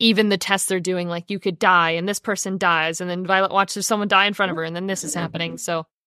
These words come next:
it's, now that we have our first, like, actual, like, live combat scene,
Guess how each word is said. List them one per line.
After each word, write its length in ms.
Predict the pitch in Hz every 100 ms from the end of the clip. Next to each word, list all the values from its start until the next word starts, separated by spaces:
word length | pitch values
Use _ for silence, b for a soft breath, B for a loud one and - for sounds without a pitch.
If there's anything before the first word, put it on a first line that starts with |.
| _ _
it's, 340 | - 185 - -
now 140 | 208
that 100 | 214
we 100 | 202
have 120 | 196 175
our 80 | 180
first, 280 | 185 185
like, 120 | 175 170
actual, 400 | 180 185 190 175
like, 200 | 160 160
live 520 | 175 185 180 185 170
combat 500 | - 185 196 208 220
scene, 400 | - 262 285 330